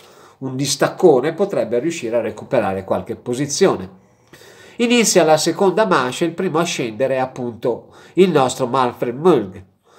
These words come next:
Speriamo riesca a recuperare qualche ma-, posizione, anche perché, come dicevo prima, si può fare, sono tutti vicini vicini.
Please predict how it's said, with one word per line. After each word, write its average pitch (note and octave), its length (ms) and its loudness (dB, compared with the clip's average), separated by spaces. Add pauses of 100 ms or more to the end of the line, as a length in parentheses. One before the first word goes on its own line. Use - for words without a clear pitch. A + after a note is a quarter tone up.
(1040)
Speriamo E3 580 4
riesca B2 300 -2
a B2 40 2
recuperare B2 580 -2
qualche A2+ 260 0
ma-, A2+ 180 -6
posizione, A#2+ 880 -2 (760)
anche C#3 260 0
perché, C3+ 280 0
come C3 240 -2
dicevo D3 340 0
prima, D#3 300 0
si A#2 180 -8
può D#3+ 120 2
fare, B2 320 0
sono C#3+ 280 -2
tutti F3 380 -6 (100)
vicini A#3 500 0
vicini. A3+ 760 -2